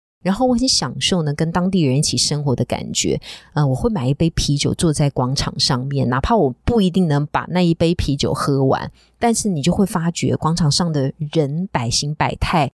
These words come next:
你会发觉慕尼黑的那个大的玛利亚广场当中有好多的艺术人在那边啊，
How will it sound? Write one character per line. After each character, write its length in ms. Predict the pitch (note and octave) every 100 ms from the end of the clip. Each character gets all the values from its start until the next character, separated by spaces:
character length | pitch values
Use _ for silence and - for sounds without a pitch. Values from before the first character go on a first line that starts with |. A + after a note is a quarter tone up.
| -
你 160 | F3+
会 140 | C#3 G3
发 200 | F#3 F3
觉 160 | -
慕 160 | D3+ G#3
尼 160 | E3+ D3
黑 160 | E3
的 140 | E3 E3
那 260 | A3 B3+ F3+
个 260 | D#3 C#3+
大 320 | - - F#3
的 100 | C#3
玛 200 | C#3+ C3
利 100 | C#3
亚 160 | F#3 B2+
广 180 | - C#3
场 200 | D3+ C3
当 160 | D3
中 180 | D#3 E3
有 80 | E3+
好 580 | - - - - D#3+ C#3
多 240 | - F#3+
的 220 | F#3 D#3 -
艺 200 | B3 F3
术 380 | - - E3+ C#3
人 320 | C#3 C3+ C#3+
在 220 | - E3
那 200 | D3 C#3+
边 320 | B2 C#3 C3+ C#3
啊， 160 | C3